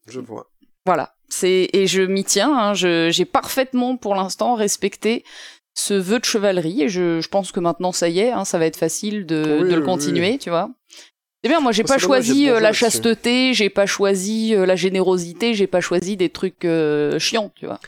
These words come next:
Speaker 1: T'as choisi
Speaker 2: Ne
Speaker 1: de pas jouer à la Wii.
Speaker 2: pas toucher une Wii ou un objet relié à une Wii. Donc un Joy, euh, je sais pas comment qui s'appelait
Speaker 1: Je
Speaker 2: à l'époque.
Speaker 1: Non, non, non, un, une Wiimote.
Speaker 2: Oui, voilà, Wiimote
Speaker 1: C'est
Speaker 2: et
Speaker 1: comme la
Speaker 2: tout le
Speaker 1: Wii,
Speaker 2: bazar.
Speaker 1: la remote.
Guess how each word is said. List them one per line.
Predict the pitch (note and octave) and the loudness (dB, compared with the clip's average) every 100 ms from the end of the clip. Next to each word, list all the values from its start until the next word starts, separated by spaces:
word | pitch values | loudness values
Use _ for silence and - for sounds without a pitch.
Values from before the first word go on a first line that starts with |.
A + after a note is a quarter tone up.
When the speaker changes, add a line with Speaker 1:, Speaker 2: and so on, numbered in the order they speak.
| _ _ - | _ _ -10
Speaker 1:
T'as | - | -6
choisi | - C3 | -4 0
Speaker 2:
Ne | F3 | -2
Speaker 1:
de | |
pas | E3 D3+ | 0 -2
jouer | C#3+ | 0
à | C3+ | 0
la | A#2 | 0
Wii. | A2 - | -4 -4
Speaker 2:
pas | B3+ C4 - _ _ | 0 2 0 _ _
toucher | - C4+ - - B3+ - | -2 0 0 -2 -2 -4
une | - G#3+ | -6 -6
Wii | G#3 G3 G#3+ A#3+ _ - | -4 -6 -6 -10 _ -8
ou | G#3+ A#3+ - | -4 -4 -4
un | - G3 F#3 | -4 -4 -2
objet | F#3 F3+ G#3 | -4 -2 -2
relié | A#3 F#3+ F#3 G3+ A3+ | 0 0 -2 -4 -4
à | F#3 | -2
une | F3 | -4
Wii. | D#3+ C#3+ - | -4 -8 -6
Donc | D3 D3+ D#3 | -6 -4 -4
un | D3 D3 C#3 C#3+ | -2 -4 -4 -6
Joy, | D3 D#3 D3+ C#3+ | -2 -2 -2 -2
euh, | C#3 C3+ | -2 -2
je | C3+ | -4
sais | - | -8
pas | - C#3+ | -6 -6
comment | - C#3 C#3 | -4 -6 -6
qui | C#3+ - | -10 -8
s'appelait | C#3+ - | -6 -4
Speaker 1:
Je | C#3 | -4
Speaker 2:
à | |
l'époque. | C3+ C3 D#3 F3 C3+ | -4 -2 0 0 0
Speaker 1:
Non, | C#3 C#3+ | 0 0
non, | |
non, | B2+ C3 B2+ | -2 -2 -2
un, | A2+ A2+ | -2 -4
une | A#2 | -4
Wiimote. | C3 F#3+ C3 A#2 - - - | -4 0 -2 -2 -10 -8 -2
Speaker 2:
Oui, | F3+ | 0
voilà, | E3 E3 D3+ | 2 2 0
Wiimote | D3+ D#3 D#3+ F#3 G3+ | 0 -2 0 0 0
Speaker 1:
C'est | F3 D#3 | -2 0
Speaker 2:
et | |
Speaker 1:
comme | D3+ C#3+ | 2 2
la | B2+ | 2
Speaker 2:
tout | |
le | A#2+ | 0
Speaker 1:
Wii, | A#2+ | 0
Speaker 2:
bazar. | E3+ E3+ | 0 0
Speaker 1:
la | B2+ | 0
remote. | A#2+ F3+ G3 D#3+ D#3 - - | 2 0 2 0 -2 -14 -18